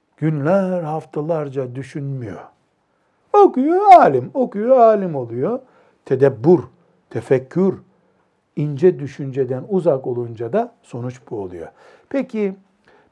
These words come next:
biz, e, bir mümin ibadetler yaparken hoca, talebe, hacı, Müslüman, e, talebe veya öğretmen neyse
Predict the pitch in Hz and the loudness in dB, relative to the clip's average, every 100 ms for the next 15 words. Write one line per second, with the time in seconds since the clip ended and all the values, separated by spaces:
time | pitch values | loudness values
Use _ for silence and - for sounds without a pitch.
0 | - 233 156 - _ _ _ _ _ _ | -4 -4 -4 -16 _ _ _ _ _ _
1 | 151 135 127 135 202 - _ _ _ _ | -4 -2 -2 -2 -2 -4 _ _ _ _
2 | _ _ - 147 190 170 185 180 147 165 | _ _ -6 -4 -4 -4 -2 -4 -4 2
3 | 165 160 160 156 156 151 147 135 143 135 | 4 4 4 0 0 -2 0 -2 -2 -2
4 | 127 131 127 127 127 _ _ _ - 131 | -4 -8 -8 -12 -14 _ _ _ -6 -4
5 | 123 131 123 123 123 165 _ _ - 127 | 0 0 -2 -4 -8 -14 _ _ -6 -2
6 | 127 123 127 123 123 123 - _ _ _ | -2 0 0 0 -2 -10 -18 _ _ _
7 | _ - 139 123 131 127 123 123 190 196 | _ -8 -8 -6 -8 -6 -6 -8 -12 -12
8 | 139 135 - 135 127 123 127 127 123 - | -12 -10 -8 -8 -6 -8 -8 -10 -14 -18
9 | _ _ _ _ _ _ - 127 127 147 | _ _ _ _ _ _ -10 -8 -8 -8
10 | 135 139 139 139 143 135 131 131 - _ | -2 0 0 -2 -2 -4 -4 -6 -12 _
11 | 135 135 135 135 135 135 135 135 135 160 | -4 -2 0 -2 -2 0 0 0 -2 -10
12 | 247 359 254 - 131 | -8 -6 -6 -6 -8